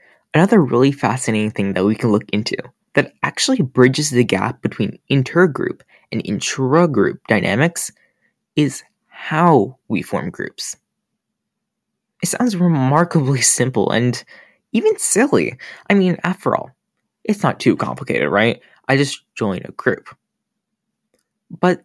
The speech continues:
then where do cliques form? Or cults? Or community organizations?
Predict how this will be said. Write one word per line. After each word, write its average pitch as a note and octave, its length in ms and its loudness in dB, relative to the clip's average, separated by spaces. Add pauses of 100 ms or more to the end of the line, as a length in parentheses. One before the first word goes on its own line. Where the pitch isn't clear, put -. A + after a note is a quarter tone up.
then E3 320 -2
where C3 340 -4
do G#3+ 120 0
cliques - 500 -6
form? - 500 -4 (920)
Or B2+ 280 4
cults? - 800 -4 (320)
Or B2+ 560 4 (140)
community G2 420 -4
organizations? - 960 -4